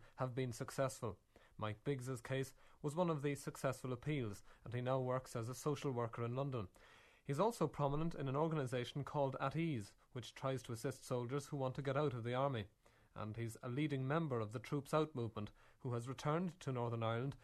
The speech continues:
in order to picket army bases in support of the movement's campaign for withdrawal. Looking back on the beginning of his tour of duty in Northern Ireland,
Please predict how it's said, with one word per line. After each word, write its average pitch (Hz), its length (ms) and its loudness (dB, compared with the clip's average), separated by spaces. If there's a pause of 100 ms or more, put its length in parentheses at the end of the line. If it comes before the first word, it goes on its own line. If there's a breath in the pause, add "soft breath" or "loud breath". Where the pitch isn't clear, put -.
(220 loud breath)
in 147 100 4
order 175 220 6
to 160 140 -2
picket 170 360 0
army 170 300 4
bases 117 420 0
in 123 140 -8
support 151 380 0
of 139 100 -4
the 113 60 -2
movement's 120 420 -2
campaign 120 560 -2
for 110 160 -2
withdrawal. 110 640 0 (640 loud breath)
Looking 180 340 2
back 131 320 2
on 131 120 0
the 120 80 0
beginning 143 340 0
of 131 120 0
his 185 240 0
tour 143 240 0
of 110 120 -2
duty 123 260 -2
in 120 60 -2
Northern 120 300 0
Ireland, 127 340 2